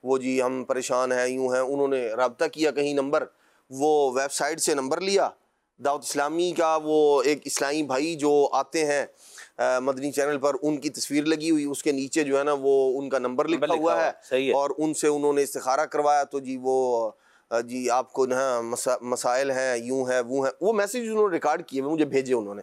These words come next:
Speaker 2: صحیح۔
Speaker 1: اور، آ، یہ فلاں فلاں آپ کے شوہر کے ساتھ بھی مسئلہ ہے، آپ کے ساتھ بھی مسئلہ ہے، تو پچیس سو روپے جو ہے نا وہ کاٹ کے لگیں گے، تو وہ آپ ہمیں بھیج دیں، یہ، یہ نمبر ہے فلاں، تو اس کے بعد جو ہے نا وہ ہم آپ کا علاج کر دیں گے۔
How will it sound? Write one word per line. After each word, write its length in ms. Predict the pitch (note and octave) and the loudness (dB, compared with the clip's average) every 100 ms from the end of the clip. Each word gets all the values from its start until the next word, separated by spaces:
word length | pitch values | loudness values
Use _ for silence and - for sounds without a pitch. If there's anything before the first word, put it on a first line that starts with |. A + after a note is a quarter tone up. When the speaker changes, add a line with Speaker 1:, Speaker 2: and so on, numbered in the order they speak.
| - | -12
Speaker 2:
صحیح۔ 180 | B2 A#2+ - _ _ _ | -12 -12 -14 _ _ _
Speaker 1:
اور، 320 | - C3 C3 B2+ | 0 2 4 4
آ، 680 | B2+ B2 A#2+ A#2 A#2 A2+ - | 4 4 4 4 4 4 0
یہ 340 | B2 B2+ C3 B2+ | -4 0 2 2
فلاں 360 | - C3 C#3 | 2 0 0
فلاں 340 | C#3 C#3 C3 B2+ | 0 0 2 2
آپ 160 | B2 | 0
کے 340 | C3 B2 A2+ A2 | 0 0 0 0
شوہر 260 | - B2 C3+ | 0 0 0
کے 120 | C#3 | 0
ساتھ 200 | C#3+ C#3 | -2 -2
بھی 100 | C#3 | -2
مسئلہ 300 | B2+ - B2+ | -2 0 2
ہے، 160 | B2 | 4
آپ 220 | A#2 A#2 - | 2 2 -2
کے 60 | |
ساتھ 180 | C3 C3+ | -2 -2
بھی 100 | C#3 | -2
مسئلہ 300 | C3 - C3 | -2 0 0
ہے، 220 | C3 B2+ - - - - - | 2 0 -4 -12 -20 -8 0
تو 280 | A#2+ A#2+ | 4 4
پچیس 440 | A2+ D3+ - F#3 E3+ | 2 -2 -2 0 0
سو 240 | - D3 | 2 2
روپے 300 | C#3+ C3+ C#3 | 2 0 -2
جو 180 | C3+ A#2+ | -2 -2
ہے 60 | B2+ | 0
نا 140 | C3+ | 0
وہ 360 | B2 B2+ B2 B2 | 0 2 4 2
کاٹ 380 | - A#2 A#2+ - | 2 0 -2 -2
کے 160 | C3+ | -2
لگیں 340 | A#2 A2 D3 D#3+ | 0 0 0 0
گے، 140 | B2 - _ _ - | 0 -2 _ _ -2
تو 80 | B2 | 0
وہ 200 | B2+ A#2+ | 2 2
آپ 180 | B2 B2 | 2 0
ہمیں 160 | A#2+ | -2
بھیج 320 | G2+ B2+ D3+ | 0 0 0
دیں، 200 | D3+ C3 | 0 0
یہ، 200 | F#2+ B2 | 0 -2
یہ 180 | B2+ B2 | 0 0
نمبر 240 | A#2 B2+ D#3 | 0 0 0
ہے 140 | D3+ | 0
فلاں، 320 | - C3 C3+ - _ _ _ | 0 0 0 -2 _ _ _
تو 220 | B2 A2+ B2 | 0 0 0
اس 140 | - | -2
کے 100 | C3+ | -2
بعد 200 | A#2 A#2 | 0 -2
جو 160 | A2 G#2+ | -2 -6
ہے 40 | |
نا 100 | G#2 | -4
وہ 180 | G2 G2 | -6 -8
ہم 140 | F#2+ | -8
آپ 120 | F#2 | -6
کا 100 | - | 0
علاج 240 | A2+ C3+ E3 | 2 0 0
کر 140 | G3 | -2
دیں 180 | E3 | 0
گے۔ 60 | D#3 | -2